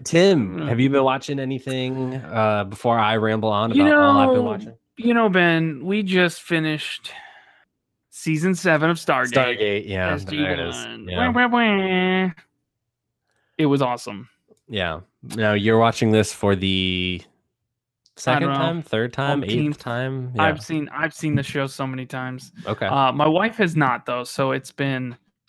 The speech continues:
Speaker 2: mostly new for her. So that's
Speaker 1: Nice.
Speaker 2: been fun. She's, we've been watching it together 'cause I got to pick the next show to binge.
Speaker 1: There you go.
Speaker 2: Um, so she gets to pick the next one, which means, I'm sure it means, like, E R.
Speaker 1: <laughs> Ooh, that's a lot of seasons.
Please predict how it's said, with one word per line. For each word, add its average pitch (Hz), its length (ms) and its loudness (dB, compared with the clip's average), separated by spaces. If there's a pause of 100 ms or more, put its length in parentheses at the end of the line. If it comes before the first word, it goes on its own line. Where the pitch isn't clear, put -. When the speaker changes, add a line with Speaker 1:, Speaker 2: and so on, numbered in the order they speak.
(260)
Speaker 2:
mostly 156 380 0
new 135 300 2
for 131 220 -6
her. 120 240 -12 (240)
So - 160 -4
that's 151 200 2
Speaker 1:
Nice. - 40 -20
Speaker 2:
been 139 140 -4
fun. 123 380 -8
She's, 131 360 -8
we've 131 180 -4
been 131 120 -4
watching 127 320 -4
it 123 60 -14
together 123 300 -6
'cause 139 200 -8
I 139 120 2
got 139 220 0
to 143 80 -2
pick 143 280 -2
the 151 100 2
next 147 320 -4
show 156 320 2
to 156 120 0
binge. 156 600 -2 (200)
Speaker 1:
There 101 120 -6
you 104 80 -6
go. 123 260 -4
Speaker 2:
Um, 143 320 0
so 135 320 -10
she 139 180 -10
gets 143 180 -6
to - 60 -20
pick 143 160 -4
the 139 80 -2
next 135 280 -6
one, 135 260 -2
which 127 220 -10
means, 123 480 -10 (560)
I'm 170 180 4
sure 160 460 4
it 139 100 2
means, 135 380 2
like, 123 400 -2
E 135 180 0
R. 135 460 2 (520)
Speaker 1:
<laughs> 156 120 -2
Ooh, 175 420 -2 (800)
that's 104 180 2
a 113 40 2
lot 92 160 2
of 87 80 -8
seasons. 85 480 -10